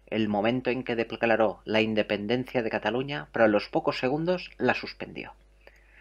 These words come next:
Ahí tiene un claro ejemplo de la puta y la ramoneta. Y usted dirá, "¿Y eso sigue aún hoy día?". Y le diré, "Claro que sí. Eso lo puede ver constantemente". ¿Qué ha pasado ahora con los, los descendientes de Convergencia?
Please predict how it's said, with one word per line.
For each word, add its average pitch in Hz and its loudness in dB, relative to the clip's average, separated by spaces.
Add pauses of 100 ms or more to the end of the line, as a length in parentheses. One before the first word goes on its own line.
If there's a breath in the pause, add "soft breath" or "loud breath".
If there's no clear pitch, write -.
(220 soft breath)
Ahí 135 6
tiene 139 0
un 131 -2
claro 113 4
ejemplo 151 -4
de 110 0
la - 2
puta 143 -4
y 131 0
la 123 0
ramoneta. 101 -6 (480 loud breath)
Y 127 4
usted 190 4
dirá, 151 6
"¿Y 120 2
eso 208 2
sigue 113 0
aún 95 0
hoy 87 -8
día?". 117 -8 (260)
Y - -12
le 104 -2
diré, 190 -2
"Claro - -8
que - -6
sí. - -10 (500 loud breath)
Eso 110 0
lo 135 6
puede 120 4
ver 151 2
constantemente". 131 -4
¿Qué 156 6
ha - 4
pasado 185 4
ahora 110 6
con 101 -4
los, 98 -6
los 110 0
descendientes 113 0
de 98 -4
Convergencia? 104 -6